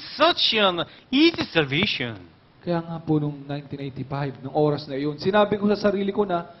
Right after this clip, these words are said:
Speaker 2: napakahangal ko. Hindi ko, hindi ako naligtas sa loob ng tatlong taon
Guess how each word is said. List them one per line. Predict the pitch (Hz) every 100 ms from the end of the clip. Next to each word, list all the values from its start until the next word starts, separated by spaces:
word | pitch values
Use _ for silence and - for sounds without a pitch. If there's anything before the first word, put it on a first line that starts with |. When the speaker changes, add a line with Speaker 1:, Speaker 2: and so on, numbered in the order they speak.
| - - -
Speaker 2:
napakahangal | 220 262 262 247 220 214 202 202 196
ko. | 160 - - - -
Hindi | 240 254 254
ko, | 262 202 - - -
hindi | 247 262
ako | 277 262
naligtas | 226 233 262 - 254 240 - - -
sa | 254 254
loob | 254
ng | 254 247
tatlong | 247 240 220 214
taon | 226 247